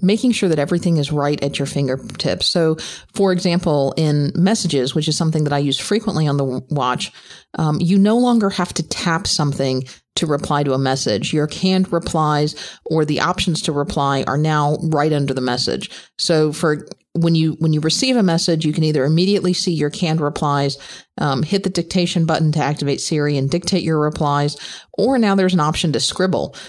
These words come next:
So, um, which, which you'd think it would be very weird on the watch, but especially if it's a short word,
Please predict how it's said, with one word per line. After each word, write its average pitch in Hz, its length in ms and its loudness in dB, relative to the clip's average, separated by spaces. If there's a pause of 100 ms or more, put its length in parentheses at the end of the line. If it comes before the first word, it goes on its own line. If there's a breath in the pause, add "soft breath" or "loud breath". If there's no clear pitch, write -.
(140)
So, 151 460 0
um, 139 340 -2
which, 180 260 0
which 185 240 0
you'd 185 120 -2
think - 180 0
it 226 80 0
would 170 180 0
be 165 140 0
very 170 240 2
weird 165 400 0
on 143 100 0
the 139 100 2
watch, 127 360 0
but 160 100 0
especially 185 460 -2
if 156 100 -2
it's 143 140 -4
a 196 60 -4
short - 460 -2
word, 123 380 -2